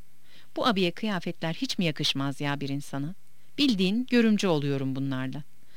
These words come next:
Zaten öyle bir kıyafet giymişim. Büyük ihtimalle beni görümce zannedecekler. Orası ayrı mevzu. Her tarafımdan tül fışkırıyor. Sahi niye abiye giydim ben yahu?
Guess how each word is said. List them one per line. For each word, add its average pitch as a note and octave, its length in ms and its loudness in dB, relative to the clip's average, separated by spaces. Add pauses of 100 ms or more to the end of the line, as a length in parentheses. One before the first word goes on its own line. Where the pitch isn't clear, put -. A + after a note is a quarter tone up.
(200)
Zaten D4 380 4
öyle G#3 240 4
bir F3+ 80 2
kıyafet D3+ 520 -2
giymişim. D3+ 520 0 (220)
Büyük D4 200 2
ihtimalle E3 500 0
beni G#3+ 180 4
görümce A3 360 4
zannedecekler. D3 960 0
Orası G3 340 0
ayrı F#3+ 260 2
mevzu. C3+ 420 0 (600)
Her D#4 200 2
tarafımdan F#3+ 600 2
tül A3 160 0
fışkırıyor. C#3 720 -2 (260)
Sahi D4+ 400 2
niye C4+ 220 6
abiye F3 280 4
giydim D3+ 380 -2
ben D3 120 2
yahu? C#3+ 440 0